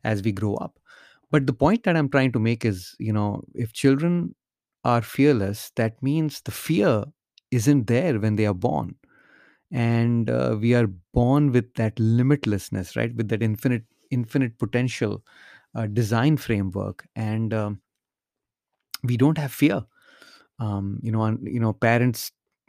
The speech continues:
fear more for their kids and they tell them not to go close to a fire, not to touch, you know, things that could harm them and hurt them, which is obviously the right thing to do. But usually when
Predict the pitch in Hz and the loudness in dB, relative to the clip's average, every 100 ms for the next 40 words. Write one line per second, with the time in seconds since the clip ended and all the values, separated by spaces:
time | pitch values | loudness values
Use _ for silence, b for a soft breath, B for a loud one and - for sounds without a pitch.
0 | - - - 120 117 113 120 - 110 110 | -18 -8 0 2 4 4 2 2 0 -2
1 | - 202 135 110 107 101 107 - 110 107 | -2 -2 0 0 0 0 -2 0 0 0
2 | 110 107 107 - 98 110 - 104 98 - | 0 0 -2 -4 -4 -4 -2 -4 -4 -8
3 | 110 - - - 80 160 147 139 117 113 | -10 -6 -2 0 2 2 2 2 0 -2
4 | 113 - 110 104 - - _ _ 120 110 | -6 -2 -2 -2 -10 -18 _ _ -4 -2
5 | 104 - 117 110 - 110 - 107 - - | -2 0 0 0 0 -2 0 -4 -4 0
6 | 131 139 120 107 107 147 262 113 101 104 | 2 2 0 0 0 0 0 -2 -2 -4
7 | - 113 104 113 - 104 104 107 113 110 | -4 -4 -2 -4 -6 -8 -6 -4 -4 -4
8 | 107 110 - - B B B B B B | -4 -2 -2 -2 B B B B B B
9 | 139 - _ - 123 139 175 151 143 120 | -6 -6 _ -12 -6 -4 0 2 2 2